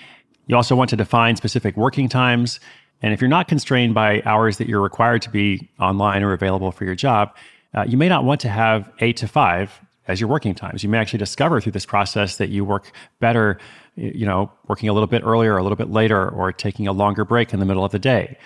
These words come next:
This can be a good time to actually discover that, uh, if you've historically been forced into a pattern of, like, "I always have to work from this hour to this hour."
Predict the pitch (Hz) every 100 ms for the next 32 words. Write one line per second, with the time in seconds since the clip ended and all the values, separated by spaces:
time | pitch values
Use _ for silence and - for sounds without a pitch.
0 | - _ _ _ _ - 110 101 117 -
1 | 107 101 104 98 101 92 - 151 98 -
2 | - - - 92 95 101 107 101 - 110
3 | 104 104 95 92 101 92 - 87 98 -
4 | 90 92 90 87 92 - 101 95 92 87
5 | 92 - 95 90 107 90 87 95 87 90
6 | 98 95 95 - -